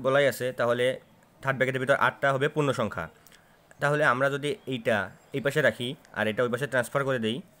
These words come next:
তাহলে ওয়ান হান্ড্রেড টোয়েন্টি ওয়ান মাইনাস থার্ড ব্র্যাকেটের ভিতর আর, যেহেতু এটা পূর্ণ সংখ্যা আর পূর্ণ সংখ্যা থেকে পূর্ণ সংখ্যা বিয়োগ করলে একটা পূর্ণ সংখ্যাই পাওয়া যাবে, তাই এই মানটাও একটা পূর্ণ সংখ্যা হবে। তা, কিন্তু এটা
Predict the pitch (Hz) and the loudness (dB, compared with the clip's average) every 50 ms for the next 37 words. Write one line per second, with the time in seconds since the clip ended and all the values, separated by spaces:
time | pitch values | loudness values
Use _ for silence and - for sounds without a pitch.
0 | _ _ _ _ _ _ _ - 127 120 123 131 135 139 147 127 - _ - - | _ _ _ _ _ _ _ -4 -2 0 0 2 0 0 0 -4 -8 _ -4 -2
1 | 113 120 127 131 135 127 135 127 120 123 127 123 127 135 156 143 120 117 117 117 | 0 0 0 -2 -4 -4 -6 -6 -4 -2 0 2 2 2 2 2 0 0 0 2
2 | 127 151 180 - - - _ _ _ _ _ _ _ _ _ - - - - 120 | 0 0 0 -2 -8 -20 _ _ _ _ _ _ _ _ _ -20 -10 -4 -4 -2
3 | 120 120 123 120 120 120 117 120 123 127 - 104 95 87 - - _ _ _ _ | -2 -2 -4 -4 -4 -6 -4 -4 -2 0 0 0 0 0 -4 -10 _ _ _ _
4 | - 120 123 135 135 156 151 151 180 170 - - 120 110 147 147 151 151 147 143 | -8 -2 -2 -2 0 0 -2 -2 -2 -4 -6 -2 2 4 4 4 4 2 0 0
5 | 135 151 143 135 139 143 147 151 131 120 113 127 131 127 123 135 131 131 135 139 | 0 -2 -2 -2 0 0 0 2 0 -2 -2 -4 -4 -4 -2 -2 -2 -2 -4 -4
6 | 135 139 123 120 117 131 127 131 127 127 113 - 143 135 127 127 135 139 120 117 | -4 -4 -4 -4 -2 0 0 0 0 0 -4 -2 -2 -2 0 0 0 2 2 0
7 | 120 - - 131 127 127 117 139 127 135 139 135 131 117 113 110 104 107 110 123 | 0 -2 -4 -4 -4 -4 -2 0 0 0 2 4 4 4 4 2 0 -2 -2 -4
8 | - - - - - - - - 123 127 123 - - - - 156 165 165 156 147 | -6 -10 -20 -20 -20 -12 -4 0 0 0 0 -2 -8 -8 -4 0 0 2 4 4
9 | 143 135 120 135 147 180 185 - - - 127 - - 127 117 113 127 120 110 113 | 2 4 4 4 4 4 2 0 -2 -4 -4 -4 -4 -6 -6 -4 -4 -4 -2 -2
10 | 110 98 95 82 78 76 - - _ _ _ _ _ _ _ _ _ _ _ _ | -2 -2 -4 -6 -8 -10 -16 -18 _ _ _ _ _ _ _ _ _ _ _ _
11 | _ _ _ _ _ _ _ _ - - - - _ _ _ - - 104 - - | _ _ _ _ _ _ _ _ -20 -20 -20 -20 _ _ _ -10 -10 -10 -10 -12
12 | - - - 151 165 160 135 113 117 113 - - - _ - - _ _ _ _ | -14 -8 -6 -4 -2 -2 -2 -2 -2 -4 -8 -16 -20 _ -20 -20 _ _ _ _
13 | _ - 143 143 156 | _ -6 -2 0 0